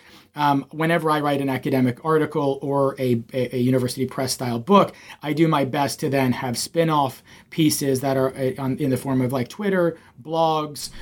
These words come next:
or doing a, you know, a sh-, when my last book, What Slaveholders Think, came out,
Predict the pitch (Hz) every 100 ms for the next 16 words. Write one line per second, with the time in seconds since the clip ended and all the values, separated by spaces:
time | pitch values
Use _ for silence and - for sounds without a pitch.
0 | - 151 151 147 131 147 143 139 135 127
1 | 139 135 127 120 160 143 151 147 139 143
2 | 151 - - 143 - 135 - 151 131 139
3 | 139 135 - 143 127 - - - 147 139
4 | 131 131